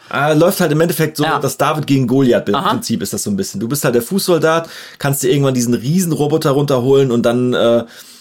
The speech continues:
Speaker 1: äh, zockst du halt in, in diesem Roboter und kämpfst halt auch eher gegen die großen anderen Roboter. Und wenn du halt, äh, gut bist oder Glück hast oder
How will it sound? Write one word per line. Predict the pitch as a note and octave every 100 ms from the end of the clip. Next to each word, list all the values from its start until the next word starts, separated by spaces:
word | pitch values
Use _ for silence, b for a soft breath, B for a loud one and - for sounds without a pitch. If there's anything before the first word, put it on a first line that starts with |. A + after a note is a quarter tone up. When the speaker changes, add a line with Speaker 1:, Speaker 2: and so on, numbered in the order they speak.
| B
Speaker 1:
äh, | A#2 A#2 G#2+
zockst | - A#2+ - A#2+
du |
halt | A2 A2+ A#2+
in, | A#2
in | B2+ B2+
diesem | A#2 A2+
Roboter | C3+ D#3+ D#3+ D#3 B2
und | A#2+
kämpfst | C3 B2+ A#2
halt | A2
auch | A2 A2
eher | B2 A2
gegen | A2 A#2
die | G2+
großen | G#2 A#2 -
anderen | A#2 A2+
Roboter. | G2 F#2+ G2 A#2+ C#3 B B B
Und | A#2
wenn | B2+
du | C3
halt, | C3 C3 A#2+
äh, | A#2+ A#2 A2+ A#2+
gut | G3+ G#3
bist | F#3+ F3+ -
oder | A2+ A2 A2 - -
Glück | C#3+ D#3+
hast | D3+ C#3+ A2
oder | A2+ A2 G#2